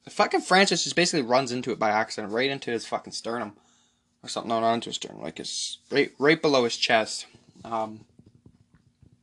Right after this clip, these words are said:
and he just slowly pulls it out. It's disgusting. And then they start fighting. I believe he, like, hits her to the ground or something. Uh,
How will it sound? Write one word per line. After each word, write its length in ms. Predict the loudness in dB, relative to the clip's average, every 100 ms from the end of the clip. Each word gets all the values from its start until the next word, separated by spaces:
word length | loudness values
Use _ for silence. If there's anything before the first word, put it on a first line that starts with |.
| _ _ _ _ _ _ _ _ _ _ _ _ _ _ _ _ _ _ -12
and 80 | -10
he 60 |
just 220 | -8 -6
slowly 360 | -4 0 0 0
pulls 280 | -2 -6 -4
it 40 |
out. 140 | -4 -4
It's 120 | -8
disgusting. 540 | -4 0 0 0 -6
And 80 | -4
then 120 | -4
they 100 | -4
start 240 | -2 -4 -4
fighting. 500 | 0 2 2 -2 -6 -16 -20 _
I 60 | -12 2
believe 220 | 2 4
he, 60 |
like, 160 | 2 2
hits 260 | 0 -4 -4
her 80 |
to 100 | -6
the 80 | -8
ground 380 | -4 0 0 0
or 60 | -4
something. 640 | -6 -10 -6 -6 -6 -8 _ _ _ _ _ _ -20 _ _ _ _ -14 -2
Uh, 600 | 0 2 0 -2 -4